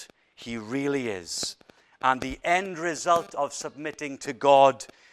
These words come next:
of admitting that we are sinners and that only trusting in his sacrificial death on that cross can save us. Well, you see it here in Psalm two, don't you? Yes, we serve the Lord with fear, uh, and we are to tremble,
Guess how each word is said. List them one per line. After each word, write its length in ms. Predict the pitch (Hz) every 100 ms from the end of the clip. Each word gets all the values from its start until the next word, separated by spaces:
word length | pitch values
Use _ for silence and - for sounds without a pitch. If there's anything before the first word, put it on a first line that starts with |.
| - _ -
of 280 | 135 139 -
admitting 680 | 139 143 151 170 - 185 170
that 140 | 147
we 160 | 151 147
are 60 |
sinners 680 | - - 170 147 147 127 -
and 160 | 135
that 120 | 135 -
only 300 | 151 156 156
trusting 600 | - - 156 - 175 147
in 100 | 139
his 140 | 139
sacrificial 800 | - - 147 - 160 139 131 143
death 360 | 131 147 139 -
on 160 | 135 131
that 220 | 127 -
cross 460 | - 135 127 - - - - _
can 220 | - 131 123
save 520 | - - 165 156 143
us. 460 | 143 - - - 202 202 - _ - _
Well, 120 | 131
you 120 | 127
see 280 | 123 - 170
it 120 | 147
here 240 | - 151 135
in 140 | 131
Psalm 380 | - 151 123 120
two, 280 | - 127 110
don't 260 | 120 110
you? 100 | 107
Yes, 500 | 98 139 170 - -
we 120 | 135 127
serve 480 | - - 170 160
the 120 | 131 143
Lord 420 | 139 143 135 123
with 160 | 127
fear, 480 | 127 - 135 131 120 - - - - -
uh, 100 | 135
and 140 | 131
we 120 | 127 127
are 60 |
to 140 | - 139
tremble, 800 | - - 139 139 135 127 123